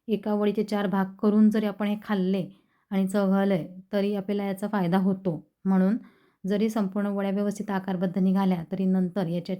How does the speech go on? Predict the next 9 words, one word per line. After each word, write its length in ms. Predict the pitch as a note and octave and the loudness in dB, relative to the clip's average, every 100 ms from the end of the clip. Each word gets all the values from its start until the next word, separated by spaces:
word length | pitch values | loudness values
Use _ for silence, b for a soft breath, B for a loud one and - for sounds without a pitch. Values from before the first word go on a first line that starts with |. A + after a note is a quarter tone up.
| - | -6
छोटे 140 | G3 G3 | -4 -2
छोटे 160 | F#3+ | -2
काप 320 | F#3 F#3+ F3+ - | -2 -4 -4 -2
करून 320 | G3 F#3 F#3 | 2 2 2
मग 220 | F#3 G#3 | 0 0
आपण 320 | F#3+ F#3+ B3+ | -2 -2 0
बरणीमध्ये 460 | A3 G3 F#3 F3+ G#3 | 2 4 2 2 -2
स्टोअर 220 | - G3+ | -2 -4
कराव्या. 340 | F3+ E3+ D#3+ | -2 -6 -6